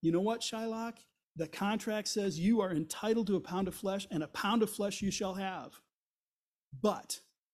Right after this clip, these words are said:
you have no claim on even one drop of blood.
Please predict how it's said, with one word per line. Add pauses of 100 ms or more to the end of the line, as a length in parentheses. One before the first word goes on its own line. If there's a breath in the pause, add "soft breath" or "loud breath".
(160)
you
have
no
claim
on
even
one
drop
of
blood.